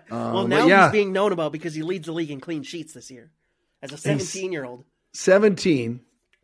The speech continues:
Speaker 1: same age as Fred.
Speaker 2: Yeah.
Speaker 1: Yeah. Wow.
Speaker 2: Time to start
Speaker 1: That's
Speaker 2: Fred.
Speaker 1: hard. That's hard to believe. Yeah, Fred, you're behind. You're behind your curve here. You should have, you should have
Speaker 2: Yeah.
Speaker 1: some shutouts.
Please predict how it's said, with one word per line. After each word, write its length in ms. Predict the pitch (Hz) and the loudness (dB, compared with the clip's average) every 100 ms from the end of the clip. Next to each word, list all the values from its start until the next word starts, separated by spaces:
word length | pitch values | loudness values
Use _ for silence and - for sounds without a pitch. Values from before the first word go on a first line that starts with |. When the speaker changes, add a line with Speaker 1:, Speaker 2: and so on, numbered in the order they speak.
| _ | _
Speaker 1:
same 360 | - 180 190 185 | -4 0 4 6
age 240 | 190 151 | 6 4
as 100 | 139 | -2
Fred. 480 | - 185 190 120 98 _ _ _ _ - _ _ _ | 0 4 4 2 -4 _ _ _ _ -20 _ _ _
Speaker 2:
Yeah. 200 | 160 190 _ _ _ _ _ | -8 -8 _ _ _ _ _
Speaker 1:
Yeah. 320 | 120 143 131 98 _ _ _ - _ | -4 -2 -2 -6 _ _ _ -20 _
Wow. 220 | - - | -10 -8
Speaker 2:
Time 140 | 180 170 | -8 -6
to 40 | |
start 180 | 208 185 | -4 0
Speaker 1:
That's 140 | 180 | 2
Speaker 2:
Fred. 60 | 190 190 | 4 2
Speaker 1:
hard. 100 | 127 _ _ _ _ _ | 2 _ _ _ _ _
That's 160 | 156 151 | -4 2
hard 220 | 190 196 | 4 4
to 60 | |
believe. 220 | 151 160 147 | 4 4 4
Yeah, 140 | 143 | 2
Fred, 260 | - 185 156 | 2 0 2
you're 80 | 131 | 2
behind. 520 | 143 147 156 139 123 | 2 2 2 2 -2
You're 100 | 127 | 0
behind 360 | 135 160 190 | 2 4 4
your 100 | 170 | 4
curve 400 | 156 185 165 147 | 2 4 4 2
here. 260 | 123 127 110 - - - - | 0 -2 -2 -8 -18 -20 -10
You 80 | 127 | -6
should 200 | 175 170 | 0 0
have, 160 | 127 | 2
you 160 | 160 156 | 4 4
should 220 | - 202 | 6 6
have 100 | 180 | 6
Speaker 2:
Yeah. 60 | 185 | 4
Speaker 1:
some 120 | 151 | 0
shutouts. 420 | - 160 147 123 | 2 4 4 0